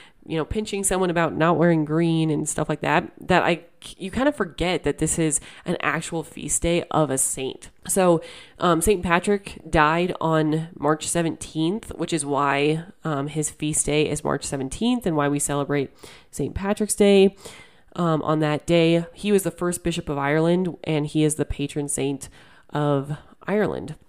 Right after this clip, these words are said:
Valentine's Day, again, super commercialized, and you forget it, it's a saint, um,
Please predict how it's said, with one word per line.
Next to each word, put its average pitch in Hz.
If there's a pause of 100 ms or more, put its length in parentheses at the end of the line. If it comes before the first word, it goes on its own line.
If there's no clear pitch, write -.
(160)
Valentine's 170
Day, 180
again, 151
super 170
commercialized, 160
and 160
you 143
forget 139
it, -
it's -
a 139
saint, 147 (420)
um, 147